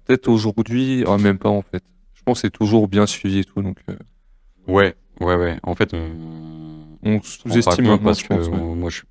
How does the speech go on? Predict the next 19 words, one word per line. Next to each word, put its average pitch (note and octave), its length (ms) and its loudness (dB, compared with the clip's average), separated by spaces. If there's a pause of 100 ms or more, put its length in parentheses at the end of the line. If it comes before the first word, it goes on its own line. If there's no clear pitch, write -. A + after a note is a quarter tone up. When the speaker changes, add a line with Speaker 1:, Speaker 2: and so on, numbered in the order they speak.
(260)
Speaker 2:
pas F2 160 -2
forcément, E2+ 720 -6 (200)
euh, - 60 -10 (500)
parmi E2+ 260 0
les E2 160 -2
auditeurs E2 380 -2
de D#2+ 80 -2
radio, E2+ 440 0
et D#2+ 40 -6
cetera. - 400 -2 (580)
Mais E2 100 -4
Planète E2 340 -4
Rap, - 120 -6
ça, D#2+ 240 -8
ça D#2 320 -10
reste E2 160 -4
quand F2 80 -2
même, E2+ 180 -2
euh, D#2+ 220 -4